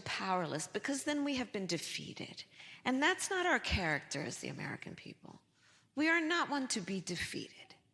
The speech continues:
We rise to a moment, and we stand on broad shoulders of people who have fought this fight before for our country.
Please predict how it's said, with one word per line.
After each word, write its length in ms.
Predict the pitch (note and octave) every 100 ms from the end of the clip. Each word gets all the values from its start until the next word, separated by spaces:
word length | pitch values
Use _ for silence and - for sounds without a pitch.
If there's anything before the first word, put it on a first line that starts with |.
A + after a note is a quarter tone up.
| _ _ _ _ _
We 140 | A#3 C#4
rise 600 | B3 C#4 D#4 E4 E4 -
to 180 | - D4+
a 80 | C4+
moment, 720 | C4 C4 C4 F3+ - - - _ _ - -
and 160 | C#4 D4
we 80 | D#4
stand 520 | - D4 D4+ E4 E4+
on 220 | E4+ D#4+
broad 440 | B3+ B3 B3+ C4+
shoulders 460 | - B3 A#3+ A#3+ A#3
of 140 | A3+
people 340 | - C4 B3 C4+
who 140 | B3+
have 100 | -
fought 440 | - - C3 C#3+ -
this 200 | A#3+ -
fight 300 | - A#2 -
before 440 | - G#3+ - A3+ A#3
for 160 | - G#3+
our 140 | -
country. 640 | - F#3 E3+ - - -